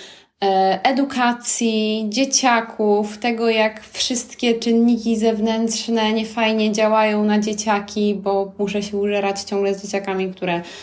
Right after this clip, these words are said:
siedzą na telefonach. E, jedna dziewczynka, której daję korepetycje, ma zaburzenia odżywiania,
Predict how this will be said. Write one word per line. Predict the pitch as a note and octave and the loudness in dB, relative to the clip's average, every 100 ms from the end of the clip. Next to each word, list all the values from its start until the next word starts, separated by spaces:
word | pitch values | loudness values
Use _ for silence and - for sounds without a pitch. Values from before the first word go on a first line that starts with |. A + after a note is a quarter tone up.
| - - - - | -18 -18 -16 -4
siedzą | - C4+ D4+ | 2 4 4
na | D4 C#4+ | 4 2
telefonach. | C4+ B3+ B3+ A#3 G#3+ G#3 G3 G3 G3 - | 2 2 0 0 2 4 2 2 -2 -6
E, | - F#3+ F#3+ - - | -2 0 0 -4 -2
jedna | A#3 A#3 A#3 | 2 4 2
dziewczynka, | A3+ - A3 G#3+ A3 | 0 -2 -2 -2 -2
której | - G#3 G#3 | 0 2 2
daję | G3+ G3+ G3+ | 2 2 2
korepetycje, | G#3+ G#3 G#3 G#3 G3+ G3 G#3 G3+ | 0 0 -2 -2 -2 -2 0 2
ma | G3 F#3 F#3 F#3 G#3 | 2 2 0 -2 -2
zaburzenia | G#3 F#3+ F#3+ G#3 G#3 A#3 | -2 -2 0 0 2 2
odżywiania, | C4+ C#4 D#4 C#4 C4+ A#3+ A3+ G#3+ G#3+ | 0 0 2 2 2 2 0 0 -2